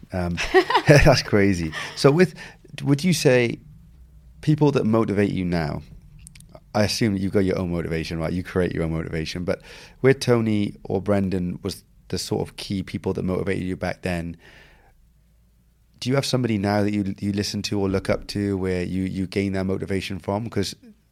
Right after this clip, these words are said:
Speaker 1: entrepreneurship as a whole, especially if you're traveling as well, overall is a lonely game. But when you travel, sometimes even more so. If something goes wrong and you, you are away from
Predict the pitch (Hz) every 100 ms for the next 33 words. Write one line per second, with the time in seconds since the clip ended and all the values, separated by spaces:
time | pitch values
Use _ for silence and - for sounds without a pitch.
0 | _ _ 117 113 104 101 98 101 90 90
1 | 82 95 87 80 - - - - 113 -
2 | - 92 98 92 87 85 82 90 82 82
3 | 131 107 110 98 82 95 92 90 95 90
4 | 82 - - - _ - 95 - _ _
5 | _ 107 107 92 104 101 87 82 80 110
6 | 90 92 87 - 90 98 113 98 85 -
7 | 95 - 113 117 101 87 98 95 92 90
8 | 85 - - 107 98 95 98 92 92 87
9 | 82